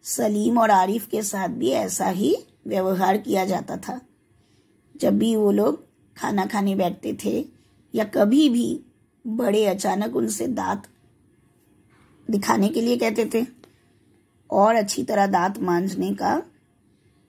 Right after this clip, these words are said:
की नसीहत भी दे दिया करते थे। तो आज उनकी बारी थी, तो अचानक खाना खाने से पहले ही अम्मी को टोक दिया कि पान खाने से उनके दांत बड़े गंदे हो गए हैं।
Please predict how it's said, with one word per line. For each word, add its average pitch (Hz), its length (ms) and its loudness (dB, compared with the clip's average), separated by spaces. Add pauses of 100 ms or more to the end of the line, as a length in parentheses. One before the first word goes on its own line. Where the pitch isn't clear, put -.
(120)
की 247 120 4
नसीहत 220 580 2
भी 226 220 0
दे 190 280 0
दिया 202 240 4
करते 170 380 -6
थे। - 220 -16 (840)
तो 196 100 0
आज 175 280 2
उनकी 175 300 -2
बारी 220 280 4
थी, - 340 -10 (560)
तो - 60 -8
अचानक 190 580 -2 (560)
खाना 220 340 0
खाने 202 280 0
से - 140 -4
पहले 185 380 0
ही 196 240 2
अम्मी 175 260 2
को 190 160 -4
टोक 208 260 2
दिया 214 320 0 (1900)
कि - 60 -6
पान 196 420 2
खाने 196 360 0
से 277 360 -2 (340)
उनके 202 300 0
दांत 180 300 2
बड़े 180 200 0
गंदे 170 340 0
हो 233 160 2
गए 240 160 4
हैं। 247 320 0